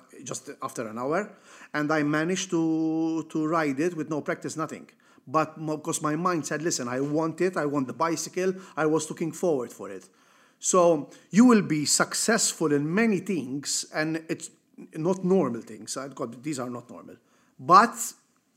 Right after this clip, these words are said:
if you want, if you really want it. But if you don't want it, I was a mess when it comes to exams. I was a mess when it comes to subjects like,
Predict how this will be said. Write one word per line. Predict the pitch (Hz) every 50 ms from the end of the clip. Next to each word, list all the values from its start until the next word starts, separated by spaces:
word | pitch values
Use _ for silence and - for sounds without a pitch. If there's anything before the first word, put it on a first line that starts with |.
| _ -
if | 175 196 220 214 - - - - -
you | 143 160 208
want, | 196 190 196 196 190 185 185 -
if | 185 143 139
you | 156 151
really | 151 180 185 165 160
want | 160 165 160 143 123 - -
it. | 101 - - - - _ _ _ - - - - - - -
But | 175 175 -
if | 247 226 233
you | 247
don't | 208 226 220 214
want | 208 185 156 139
it, | 151 147
I | 170 170 165
was | 165 165 175 170 160 127 - 156
a | 156 147
mess | 147 143 143 147 151 151 143 - - - - - -
when | 143 139
it | 135 127 -
comes | 147 143 135 123
to | - 151 139
exams. | 131 123 120 117 135 156 156 151 147 147 143 139 135 127 120 - - - - - - - - - - - - - - - -
I | - 127 156 165
was | 151 156 151 135
a | 151 151
mess | 156 151 151 151 143 - - - - - -
when | 147 139 143
it | 139 139
comes | - - 147 139 131 - -
to | - 151 147 143 143 135
subjects | - - 170 160 135 120 127 147 131 - - - -
like, | 147 143 135 131 127 127 - - -